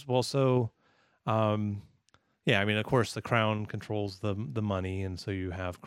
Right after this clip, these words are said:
you have the, you know, pennies, uh, the, uh, you know, with the, of the crown. So they, they happily take your money.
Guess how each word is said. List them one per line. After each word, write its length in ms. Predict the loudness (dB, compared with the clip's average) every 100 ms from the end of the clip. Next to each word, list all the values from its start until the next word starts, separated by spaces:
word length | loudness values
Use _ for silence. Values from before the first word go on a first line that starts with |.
| -8
you 140 | -6
have 340 | -4 -8 -10 -6
the, 280 | -4 -4 -6
you 80 | -8
know, 120 | -8
pennies, 540 | -6 -4 -4 -6 -8 -8
uh, 120 | -10 -12 -10
the, 80 |
uh, 380 | -8 -8 -8 -8 -10 -10
you 80 | -10
know, 120 | -8 -10
with 100 | -14 _
the, 200 | -10 -10 -10 _ _ _ _ _ _ _
of 100 | -10
the 80 | -10
crown. 340 | -10 -8 -8 -14
So 240 | -12 -10 -8 -6
they, 180 | -4 -4
they 80 | -6
happily 320 | -6 -8 -10 -12
take 200 | -10 -10
your 60 |
money. 220 | -12 -14